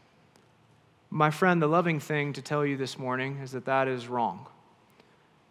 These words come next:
It's infinitely wrong. That's not how God intended you to live, and so his love and his wrath, both of them, are revealed to us in his holy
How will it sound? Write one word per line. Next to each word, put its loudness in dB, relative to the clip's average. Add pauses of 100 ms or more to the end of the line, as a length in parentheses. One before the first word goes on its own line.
It's -6
infinitely -2
wrong. -6 (1000)
That's -4
not 6
how 4
God 10
intended 0
you 0
to -2
live, 2
and -4
so 0
his 2 (220)
love 10
and 6
his 4
wrath, 12
both 12
of 8
them, 4 (220)
are 6
revealed 10
to 6
us 8 (140)
in 4
his 6
holy 8